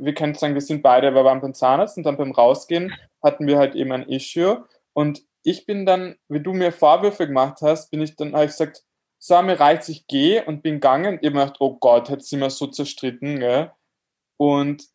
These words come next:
das Coole war aber, dass du dann auf einmal angerufen hast und ich hab mir gedacht, „Oh ja, jetzt, jetzt geht's weiter.“ <laughs> Und dann war ich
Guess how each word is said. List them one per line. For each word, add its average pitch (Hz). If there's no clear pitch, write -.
das 151
Coole 185
war 160
aber, 180
dass 151
du 185
dann 180
auf 170
einmal 151
angerufen 151
hast 139
und 143
ich 143
hab 143
mir 135
gedacht, 143
„Oh 143
ja, 135
jetzt, 139
jetzt 143
geht's 135
weiter.“ 131
<laughs> 226
Und 160
dann 160
war 170
ich 175